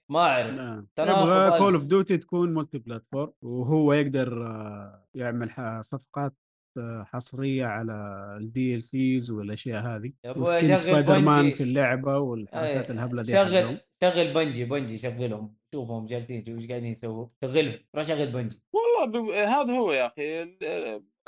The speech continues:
Speaker 3: يعني ما هو، ما هو شيء يعني صعب إنه تطلع لعبة تنافس Call of Duty بجدارة يعني.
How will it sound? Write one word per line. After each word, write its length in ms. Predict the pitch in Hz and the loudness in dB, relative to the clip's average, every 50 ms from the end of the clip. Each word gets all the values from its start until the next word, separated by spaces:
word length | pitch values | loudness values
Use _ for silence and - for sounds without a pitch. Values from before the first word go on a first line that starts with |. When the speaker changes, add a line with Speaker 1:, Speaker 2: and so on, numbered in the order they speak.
| - _ - | -18 _ -2
Speaker 3:
يعني 200 | 113 110 120 147 | 2 2 4 4
ما 140 | 165 190 208 | 4 4 4
هو، 120 | 214 202 | 4 4
ما 120 | 185 190 202 | 4 4 4
هو 600 | 196 196 190 185 175 170 156 147 139 131 127 127 | 4 4 4 4 2 0 0 0 0 -2 -2 -4
شيء 320 | 123 - 147 135 135 127 | -4 -2 0 0 2 2
يعني 600 | 117 110 104 107 104 101 101 98 92 92 92 90 - - | 2 0 -2 -4 -8 -10 -12 -12 -14 -16 -18 _ -20 -20
صعب 320 | - - - 135 131 120 113 | -8 -2 0 0 2 0 0
إنه 220 | 113 113 113 110 - | -2 -2 -4 -4 -6
تطلع 240 | - - - 113 101 | -8 -4 0 0 0
لعبة 560 | 104 120 127 127 117 120 123 123 120 110 87 | 2 2 2 2 2 2 2 2 2 0 -2
تنافس 400 | - _ - 120 123 113 - _ | -6 _ -6 -4 -4 -4 -6 _
Call 200 | _ _ - 110 | _ _ -12 -10
of 100 | 107 101 | -10 -8
Duty 420 | 98 113 113 107 _ - 95 92 - - - | -8 -6 -8 -6 _ -8 -10 -10 -10 -10 -2
بجدارة 400 | 107 107 110 98 123 120 107 92 | 2 2 4 4 6 4 4 2
يعني. 160 | 90 87 _ | 0 -4 _